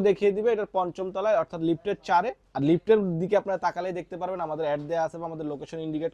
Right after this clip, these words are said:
করা আছে। চলে আসবেন ক্যাপসুল লিফটের সামনে, শপ নাম্বার পঁয়ত্রিশ বা আমাদের স্ক্রিনে দেয়া বা ডেসক্রিপশন বক্সে দেয়া নাম্বার তো আছেই, সেখানে ফোন দিয়ে জেনে নিতে পারেন। শুরুতে বলছিলাম যদি আপনারা আমার সম্পূর্ণ ভিডিওটা না দেখেন তাহলে আপনারা বুঝতে পারবেন না যে আমাদের কাছে কি কি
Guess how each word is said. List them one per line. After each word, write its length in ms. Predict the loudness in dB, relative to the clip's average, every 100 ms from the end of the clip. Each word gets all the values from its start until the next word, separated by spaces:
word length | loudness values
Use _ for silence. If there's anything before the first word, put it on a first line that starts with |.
| -2
করা 140 | 0 0
আছে। 140 | 0 -8 _ _ _ _ _ _ _ _
চলে 160 | 4 6 6
আসবেন 200 | 2 0 0
ক্যাপসুল 260 | 0 2 0
লিফটের 220 | 0 -4
সামনে, 200 | -4 -4 -4
শপ 140 | -4 -6 -6
নাম্বার 200 | -6 -2
পঁয়ত্রিশ 380 | -2 -2 -4 -4 -2
বা 60 | -4
আমাদের 200 | -4 -6 -8
স্ক্রিনে 220 | -8 -6 -2
দেয়া 120 | -2
বা 60 | 0 -4
ডেসক্রিপশন 400 | -6 -8 -8 -6
বক্সে 220 | -6 -6 -4
দেয়া 120 | -4 -4
নাম্বার 220 | -4 -6 -6
তো 80 | -8 -8 _ -4 -4
আছেই, 260 | 0 0 0
সেখানে 220 | -2 -6 -6
ফোন 100 | -6 -2
দিয়ে 120 | -2
জেনে 160 | -2 -4
নিতে 120 | -6 -6
পারেন। 160 | -8 -8
শুরুতে 200 | -6 -2 0
বলছিলাম 300 | 0 -2 -6 -6
যদি 120 | -4 -4
আপনারা 180 | -4 -6 -6
আমার 120 | -8 -10
সম্পূর্ণ 340 | -8 -4 -2 0 2
ভিডিওটা 300 | 4 4 4 2
না 60 | 2
দেখেন 220 | -2 -6 -12 _ _ _ _ 2
তাহলে 180 | 4 4
আপনারা 160 | 4 2
বুঝতে 200 | 2 2 2
পারবেন 220 | 2 0
না 60 | -2
যে 40 | -4 -4
আমাদের 180 | -6 -8
কাছে 140 | -10 -8
কি 80 | -6
কি 80 | -4